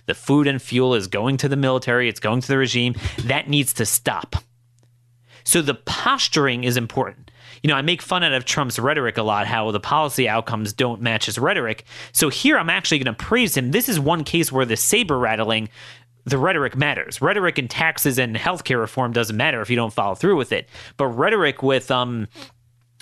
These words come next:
with North Korea does help, because they need to,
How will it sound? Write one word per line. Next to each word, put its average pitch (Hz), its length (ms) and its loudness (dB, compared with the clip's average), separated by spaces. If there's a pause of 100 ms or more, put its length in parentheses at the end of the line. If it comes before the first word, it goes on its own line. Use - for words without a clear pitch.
(120)
with 139 220 0
North 160 180 2
Korea 147 240 2
does 123 320 -2
help, - 380 -4 (320)
because 147 300 0
they 165 140 0
need 262 220 0
to, 180 200 2